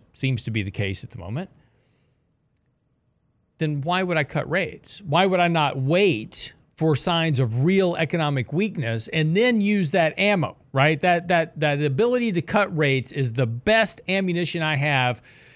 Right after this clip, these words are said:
to offset the risk of an economic slowdown. Why would I waste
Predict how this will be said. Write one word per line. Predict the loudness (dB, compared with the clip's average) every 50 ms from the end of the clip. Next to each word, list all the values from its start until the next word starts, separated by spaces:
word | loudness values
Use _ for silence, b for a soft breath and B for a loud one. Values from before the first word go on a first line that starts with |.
| B B B B -4
to | 0 2 4 4 4 2 0 -2 -2 0
offset | 2 2 2 2 0 -4 -2 0 2 2 0 0 -2 -2
the | -2
risk | -2 0 0 0 2 2 2 0 -2 -4 -4
of | -2 -2
an | 0 0
economic | 0 0 0 0 0 -2 -2
slowdown. | -2 -2 0 0 0 0 -2 -2 -2
Why | 0 2 2 2
would | 2 0 0 2
I | 2 2 2 2
waste | 0 -2 -2 0 2 2 2 2 0 -2 -2 -4 -6 -8 -12